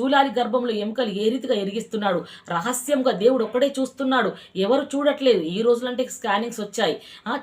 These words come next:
చూడగలుగుతున్నారు. అది పిండం ఏ రీతిగా ఉంది, ఏ రూపంలో ఉంది అని చూడగలుగుతున్నారు. కానీ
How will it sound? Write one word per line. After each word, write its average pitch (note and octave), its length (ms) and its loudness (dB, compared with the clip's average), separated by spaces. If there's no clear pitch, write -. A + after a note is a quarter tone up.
చూడగలుగుతున్నారు. A#3+ 800 2
అది G#3 180 2
పిండం A#3+ 420 -2
ఏ G3 200 2
రీతిగా B3+ 320 0
ఉంది, A#3 460 -2
ఏ A3+ 40 2
రూపంలో A#3 480 0
ఉంది A#3 360 -2
అని G#3+ 200 -2
చూడగలుగుతున్నారు. A#3+ 720 0
కానీ G3+ 440 0